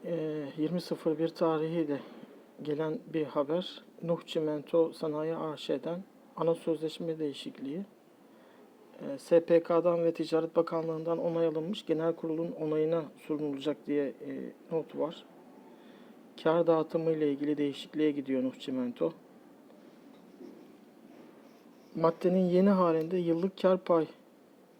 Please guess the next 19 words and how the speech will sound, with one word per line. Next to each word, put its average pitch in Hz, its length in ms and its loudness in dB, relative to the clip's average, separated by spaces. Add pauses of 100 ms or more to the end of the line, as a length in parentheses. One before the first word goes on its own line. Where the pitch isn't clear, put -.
(160)
karın 165 360 4
pay 185 260 2
sahiplerine 160 560 0
hangi 180 380 -4
tarihte 156 520 0
ve 156 80 0
ne 170 80 -2
şekilde 143 500 -4
verileceği 160 580 0 (560)
Sermaye 165 560 0
Piyasası 165 440 -6
Kanunu 165 520 -6
ve 170 80 -2
Sermaye 165 540 -4
Piyasası 170 500 -8
Kurulu'nun 165 600 -4
konu 170 260 -2
ile 160 240 0
ilgili 156 440 -4